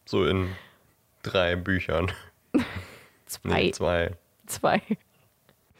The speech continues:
Speaker 2: Dann sieht Harry weitere Dementoren, die sich, äh, über den Toren aufhalten.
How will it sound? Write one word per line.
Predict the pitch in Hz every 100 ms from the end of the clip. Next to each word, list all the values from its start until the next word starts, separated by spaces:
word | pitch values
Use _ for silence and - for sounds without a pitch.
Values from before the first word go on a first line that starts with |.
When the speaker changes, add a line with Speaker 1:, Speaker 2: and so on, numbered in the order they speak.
| - - _ - - - -
Speaker 2:
Dann | 196
sieht | 196 202
Harry | 220 220 202
weitere | 170 214 269
Dementoren, | 196 208 196 - 196 226 220
die | 185
sich, | 180 180 - - -
äh, | 175 170 170 165 165
über | 185 190 170
den | - 170 165
Toren | - 202 247 233 190
aufhalten. | - 180 - - 156 - 214 247